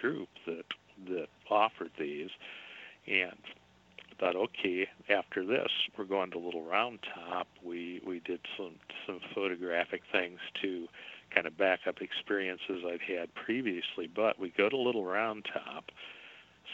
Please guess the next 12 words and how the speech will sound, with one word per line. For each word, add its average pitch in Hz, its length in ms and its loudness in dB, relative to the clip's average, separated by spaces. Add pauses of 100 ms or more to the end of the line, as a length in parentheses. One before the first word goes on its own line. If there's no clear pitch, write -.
(140)
stop 101 280 12 (100)
the 147 60 2
van, 82 580 -6
turn 90 280 -2
everything 113 580 2
off, 80 340 -4 (640)
uh, 82 260 -6 (220)
the - 80 -8
windows 113 420 4 (100)
down. 85 400 0
My 87 140 -4
grandson 98 520 0